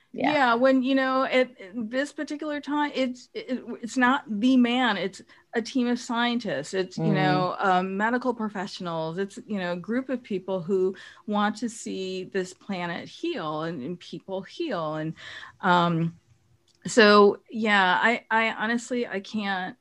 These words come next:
Speaker 2: answer that. Um, you know, I'm concerned with some of the habits that people have, like using, uh, consuming single-use plastic. I have a whole,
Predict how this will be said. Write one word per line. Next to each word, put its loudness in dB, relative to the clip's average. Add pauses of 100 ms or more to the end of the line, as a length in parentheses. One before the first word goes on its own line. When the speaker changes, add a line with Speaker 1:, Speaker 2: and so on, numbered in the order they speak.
(100)
Speaker 2:
answer -2
that. -2 (580)
Um, 0 (720)
you 0
know, 4
I'm 6
concerned -2
with 2
some -10
of -6
the -6
habits -4
that -8
people -8
have, -4
like 2 (120)
using, -4
uh, -2 (260)
consuming 2
single-use 0
plastic. 0
I -4
have 0
a -4
whole, -14